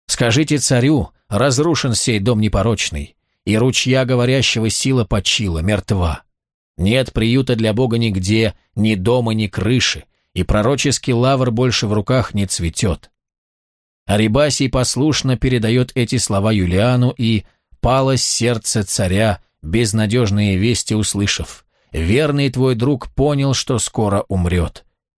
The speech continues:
Безутешно вниз он склонил лицо, признавая стихийных сил произвол. Как и гимн Прозерпини, последний оракул оплакивает сумерки старых языческих богов и непрошенное пришествие новой религии,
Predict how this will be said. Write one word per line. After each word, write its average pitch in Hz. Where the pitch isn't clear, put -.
Безутешно 110
вниз 120
он 95
склонил 104
лицо, 107
признавая 117
стихийных 110
сил 98
произвол. 80
Как 165
и 156
гимн 139
Прозерпини, 131
последний 139
оракул 143
оплакивает 131
сумерки 135
старых -
языческих 101
богов 95
и 90
непрошенное 135
пришествие 123
новой 110
религии, 95